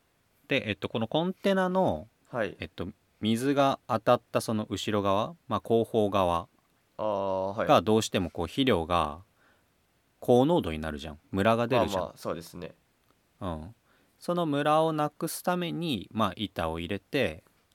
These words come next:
Speaker 1: 水流を散らすと
Speaker 2: 横に流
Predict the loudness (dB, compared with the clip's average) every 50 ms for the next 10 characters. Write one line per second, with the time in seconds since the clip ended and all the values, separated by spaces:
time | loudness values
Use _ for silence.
0 | _ _ -16 -10 -6 -4 -4 -4 -4 -4 -4 -4 -4 -2 -4 -4 -4 -4 -6 -6
1 | -6 -6 -10 -10 -12 -12 -14 -16 -16 _ _ _ _ _ _ _ _ _ -20 -20
2 | -20 -14 -12 -8 -4 -4 -4 -4 -2 -2